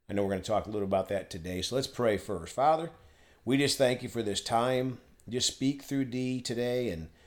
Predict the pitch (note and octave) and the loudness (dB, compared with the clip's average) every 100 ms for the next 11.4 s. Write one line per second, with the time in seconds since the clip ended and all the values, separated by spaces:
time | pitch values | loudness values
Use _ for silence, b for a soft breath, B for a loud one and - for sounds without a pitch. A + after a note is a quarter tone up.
0 | b b A2 C3+ C#3 C3 B2+ A2 A#2+ A2+ | b b 2 2 2 0 0 0 -2 4
1 | A2+ A#2 A2+ A#2 G2 G2+ F#2 F#2+ A2 G#2+ | 6 6 6 2 -2 -4 -6 -4 -4 -2
2 | G#2+ B2 - G2 D2+ - D#2+ E2+ E2+ A2+ | 4 4 4 -8 -12 -12 -16 -12 -8 -4
3 | - - b b b A2+ A#2+ A#2+ - A#2 | -4 -8 b b b -2 -2 -2 -6 -4
4 | G2+ A#2 - G#2+ G#2+ A2 - F#2 E2+ E2 | 0 0 0 2 2 2 -4 -10 -8 -10
5 | D#2+ b b b b F#2 A#2 D#3+ E3+ - | -12 b b b b -6 0 0 -2 0
6 | B2 A2 - - F#2+ E2 - - G2+ A2 | 6 6 4 -4 -4 -6 -8 -8 -8 -6
7 | A2 B2+ C3 - G2 - B2 A#2 A2+ G#2+ | -4 -2 -2 -2 -2 0 -2 -2 0 0
8 | - G2+ F#2+ F#2 F#2 F2+ F#2 F#2+ F#2+ - | -2 -6 -6 -4 -4 -6 -14 -14 -10 -8
9 | G2+ G2 E2 G#2+ G2+ - G2 F#2+ - G2+ | -8 -8 -8 -8 -6 -4 -4 -4 -6 -6
10 | F#2 E2 F#2 F#2 - G2 G2 F2+ F2 F#2+ | -6 -6 -6 -6 -6 -6 -6 -8 -8 -8
11 | F2 - F#2 | -8 -8 -12